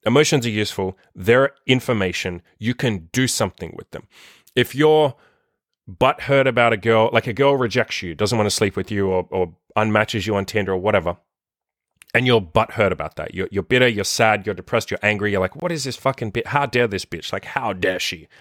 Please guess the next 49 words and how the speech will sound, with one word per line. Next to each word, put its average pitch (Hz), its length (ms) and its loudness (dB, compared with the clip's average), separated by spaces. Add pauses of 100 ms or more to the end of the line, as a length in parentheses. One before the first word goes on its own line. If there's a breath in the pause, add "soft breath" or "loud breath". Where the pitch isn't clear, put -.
How 160 220 4
dare 117 260 2
she 107 220 -8
turn 98 320 -4
me 92 160 -8
down?" 85 340 -12
Like, 95 180 -4 (500 loud breath)
when 135 240 2
you're 147 140 4
feeling 143 360 2
that, 90 160 -2
rather 135 260 4
than 123 220 2
bottling 117 400 2
that 104 120 0
up 98 160 0
and 95 120 -6
going, 92 200 -2
"Oh, 113 160 4
that's 123 220 2
a, 127 120 0
I'm 123 140 2
a 110 60 0
pussy. 123 420 -2
I 110 140 2
need 117 160 0
to 117 100 -10
just, 107 200 -4
like, 98 160 0
man 117 240 2
up 110 140 0
and 104 120 -4
talk 117 200 0
to - 60 -4
more 107 200 2
women." 95 260 0
Yes, 131 220 0
go 113 140 0
talk 104 220 -2
to - 80 -6
more 95 140 0
women. 85 220 -2
That's 90 240 -2
absolutely 90 520 -2
s-, - 160 -10 (140)
the 87 140 -4
solution 92 400 -4
here. 87 140 -2
But 95 220 -2